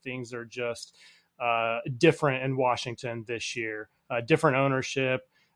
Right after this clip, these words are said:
uh, different offensive coordinator. We have a, a quarterback that's, that's, that's, that's coming in that, you know, heading into his, his final season in college was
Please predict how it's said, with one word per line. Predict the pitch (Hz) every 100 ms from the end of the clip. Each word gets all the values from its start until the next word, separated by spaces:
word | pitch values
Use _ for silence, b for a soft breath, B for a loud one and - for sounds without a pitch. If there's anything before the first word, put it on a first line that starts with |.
| -
uh, | 107
different | 107 135 139 131
offensive | 131 143 123 123
coordinator. | - 131 131 131 127 127 123
We | 123
have | 127 117
a, | 120 120 123
a |
quarterback | 113 147 135 127 127 131 -
that's, | 131 123 -
that's, | 135 -
that's, | - 139 - -
that's | 165 143
coming | - 147 139
in | 135 143
that, | 135 131 131
you | 180 151
know, | 127 123 - 170 -
heading | - 160 156 139
into | 156 156 147
his, | 135 131 123 - B B
his | 143
final | - 143 139
season | 127 139 131
in | 127
college | 143 143 139 131 123 117
was | 127 127 117 - -